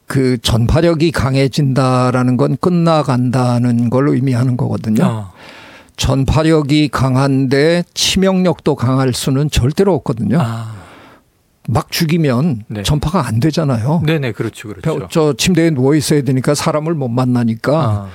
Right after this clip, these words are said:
Speaker 1: 다음 사람한테 전파를 못 해요.
Speaker 2: 어.
Speaker 1: 중환자실에 갇혀버리니까 못 나가잖아요.
Speaker 2: 음.
Speaker 1: 그래서 이 바이러스들끼리도 경쟁적 진화를 하고 있는 거거든요.
Speaker 2: 아.
Speaker 1: 그 진화의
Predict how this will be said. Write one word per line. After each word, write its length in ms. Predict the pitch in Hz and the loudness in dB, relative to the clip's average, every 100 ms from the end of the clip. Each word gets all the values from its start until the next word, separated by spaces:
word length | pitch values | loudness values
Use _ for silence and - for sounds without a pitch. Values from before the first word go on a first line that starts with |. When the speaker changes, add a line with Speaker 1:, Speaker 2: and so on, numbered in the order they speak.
| - | -14
Speaker 1:
다음 280 | - 131 147 | -4 0 0
사람한테 540 | 139 156 147 139 120 156 | 0 0 0 -2 0 -2
전파를 480 | - 135 - 131 | 0 -2 0 0
못 320 | 160 120 127 - | 0 -4 -2 0
해요. 160 | 139 113 156 | 0 0 -2
Speaker 2:
어. 360 | 120 113 101 95 | -2 -6 -10 -12
Speaker 1:
중환자실에 640 | - 143 151 151 147 147 160 | -2 0 2 0 -2 0 -2
갇혀버리니까 960 | - 139 143 135 135 135 131 - 147 | -2 0 0 0 0 0 -2 0 -2
못 240 | 147 117 123 | -2 -2 0
나가잖아요. 720 | 160 139 120 113 - 120 170 | 0 -2 -2 -4 -2 0 0
Speaker 2:
음. 260 | 117 110 107 - - _ - | -2 -6 -14 -18 -20 _ -10
Speaker 1:
그래서 540 | - 160 147 175 170 | -2 0 2 2 2
이 480 | 135 147 160 143 120 | 2 2 2 2 0
바이러스들끼리도 1500 | 117 131 147 175 - 175 151 160 139 - 170 151 143 151 165 143 | -2 0 2 0 0 -2 0 0 0 -2 0 0 0 0 0 -2
경쟁적 800 | - 120 139 160 170 156 151 - | -2 0 2 2 2 0 -2 -2
진화를 560 | - 120 131 151 160 131 | -6 -2 0 2 0 0
하고 220 | 143 143 | 0 -2
있는 200 | 120 123 | 0 -2
거거든요. 540 | 117 107 123 131 180 | -2 -4 -2 0 0
Speaker 2:
아. 220 | 101 85 - | -2 -10 -12
Speaker 1:
그 180 | - 160 | -4 -4
진화의 1040 | - - 147 151 139 147 147 147 170 185 | -2 -4 -2 0 0 2 2 0 0 -2